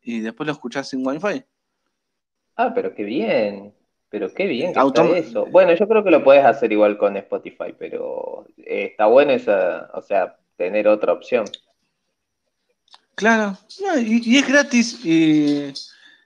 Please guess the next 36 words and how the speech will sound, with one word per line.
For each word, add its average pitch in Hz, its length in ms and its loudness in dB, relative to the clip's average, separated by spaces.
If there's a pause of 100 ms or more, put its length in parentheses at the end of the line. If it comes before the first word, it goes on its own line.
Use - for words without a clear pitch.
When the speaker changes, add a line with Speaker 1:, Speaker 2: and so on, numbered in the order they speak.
(140)
Speaker 1:
bueno, 170 280 2
igual, 165 320 4
igualmente 139 600 2
que 120 60 -8
Spotify, 113 520 -2
¿no? 135 180 -2
Pero 127 200 0
lo 117 140 2
podés 135 180 0
escuchar 127 280 -2
tanto 143 200 0
en 135 80 2
el 123 40 -6
celular 165 500 2
y 127 140 -4
después 120 300 -4
llegar 139 160 -2
a 123 40 -4
tu 127 60 -10
casa 185 460 2 (340)
y 123 80 -12
continúas 127 540 0
escuchándolo 135 800 0
desde 117 240 -2
la 104 100 -4
computadora. 98 540 -8 (1600)
Speaker 2:
Claro. 92 380 2
Speaker 1:
Desde 113 140 2
donde 110 220 -2
te 107 140 -4
quedas, 110 360 2
desde 123 280 4
donde 120 220 6
te - 40 2 (120)
Speaker 2:
Claro. 110 40 -6
Speaker 1:
quedaste. 110 480 0